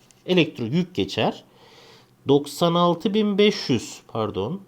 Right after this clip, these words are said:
doğru söyledim ama yanlış yazdım. Doksan altı bin beş yüz klomp bir mol elektronsa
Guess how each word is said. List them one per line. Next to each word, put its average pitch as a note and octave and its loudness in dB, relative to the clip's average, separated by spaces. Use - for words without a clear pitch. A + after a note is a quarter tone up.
doğru G2 -4
söyledim F2+ -8
ama D3+ -6
yanlış A2 -8
yazdım. C#3+ -4
Doksan D#3 4
altı F3+ 2
bin G#3+ 2
beş G3+ 2
yüz - -6
klomp A#2+ 0
bir F#3+ 4
mol D3+ 2
elektronsa B2+ 0